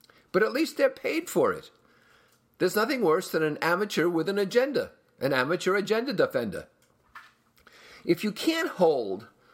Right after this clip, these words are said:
opposing ideas in your mind concurrently,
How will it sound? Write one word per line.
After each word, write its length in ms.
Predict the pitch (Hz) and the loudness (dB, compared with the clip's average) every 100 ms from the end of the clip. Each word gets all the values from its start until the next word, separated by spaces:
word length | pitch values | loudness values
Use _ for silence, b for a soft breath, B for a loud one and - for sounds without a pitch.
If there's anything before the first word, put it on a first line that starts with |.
| b b _ | b b _
opposing 640 | 151 - - 214 233 233 196 | 0 2 2 2 2 0 0
ideas 840 | 170 139 151 151 143 139 123 - - | 0 0 0 2 0 -2 -10 -14 -8
in 160 | - 147 | -4 0
your 140 | 139 | 0
mind 420 | 139 147 151 147 | 0 2 2 0
concurrently, 920 | 135 127 123 - 180 180 123 82 58 | -4 -6 -6 -2 2 2 0 -6 -12